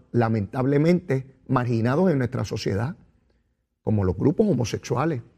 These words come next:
Y Zoela Boy en una posición valiente, porque hay que ser bien valiente para asumir ese rol.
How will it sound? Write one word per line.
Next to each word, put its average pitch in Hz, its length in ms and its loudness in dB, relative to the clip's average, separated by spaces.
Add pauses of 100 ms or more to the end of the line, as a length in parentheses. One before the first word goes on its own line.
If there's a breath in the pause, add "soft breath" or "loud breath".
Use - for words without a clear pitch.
(240)
Y 117 80 -2
Zoela 107 320 0
Boy 170 360 2
en 110 140 -2
una 127 120 -2
posición 131 480 0
valiente, 139 600 2
porque 113 200 -2
hay 113 60 0
que 135 100 -2
ser 147 160 2
bien 156 200 2
valiente 156 460 0
para 135 200 -6
asumir 139 300 -2
ese 147 200 -2
rol. 175 160 4